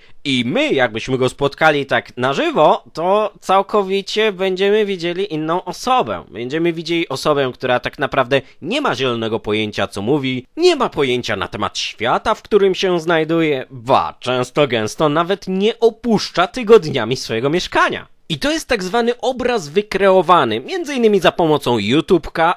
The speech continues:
dzięki któremu my widzimy jakąś osobę jako osobę poważną, osobę doświadczoną, osobę znającą się na tematach,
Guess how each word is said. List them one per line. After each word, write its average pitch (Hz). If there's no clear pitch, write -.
dzięki 165
któremu 165
my 180
widzimy 147
jakąś 117
osobę 135
jako 104
osobę 101
poważną, 135
osobę 104
doświadczoną, 143
osobę 117
znającą 127
się 113
na 104
tematach, 165